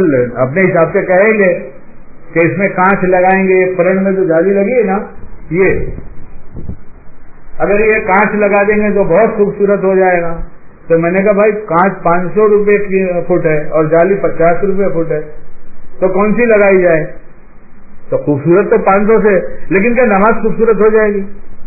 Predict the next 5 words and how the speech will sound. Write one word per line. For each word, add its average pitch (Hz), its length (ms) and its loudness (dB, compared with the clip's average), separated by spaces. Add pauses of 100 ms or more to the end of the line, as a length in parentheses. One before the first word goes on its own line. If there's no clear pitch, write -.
(840)
نہیں 143 240 0
ہوگی 104 180 -4
نا۔ - 80 -10 (760)
تو 175 60 2
اس 180 100 2